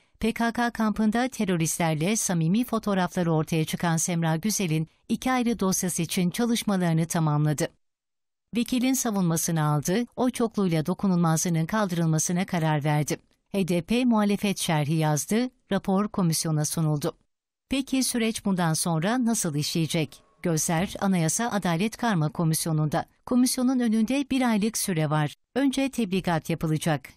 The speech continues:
Güzel'e savunması için bir haftalık süre tanınacak. Güzel yazılı ya da sözlü savunma yapabileceği gibi savunmasını bir başka vekil aracılığıyla da yapabiliyor. Ardından Karma Komisyon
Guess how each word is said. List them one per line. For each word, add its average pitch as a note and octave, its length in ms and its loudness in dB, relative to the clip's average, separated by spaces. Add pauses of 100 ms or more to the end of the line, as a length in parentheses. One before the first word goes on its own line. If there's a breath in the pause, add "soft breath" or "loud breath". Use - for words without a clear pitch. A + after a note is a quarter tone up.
Güzel'e F3 380 -2
savunması E3+ 540 -2
için E3+ 300 -2
bir A#3 120 -2
haftalık A3+ 480 0
süre F3 260 -2
tanınacak. D#3 600 0 (300)
Güzel B3 360 0
yazılı A3+ 320 -2
ya F3+ 160 0
da A#3+ 160 0
sözlü G#3+ 340 -2
savunma E3 380 0
yapabileceği D#3+ 760 0
gibi G3+ 320 0
savunmasını D#3+ 800 0
bir F#3+ 160 -2
başka E3+ 360 -2
vekil G#3+ 340 -2
aracılığıyla G3 600 0
da G#3+ 60 0
yapabiliyor. D#3 640 2 (800)
Ardından A#3+ 520 2
Karma G3+ 380 2
Komisyon E3+ 640 0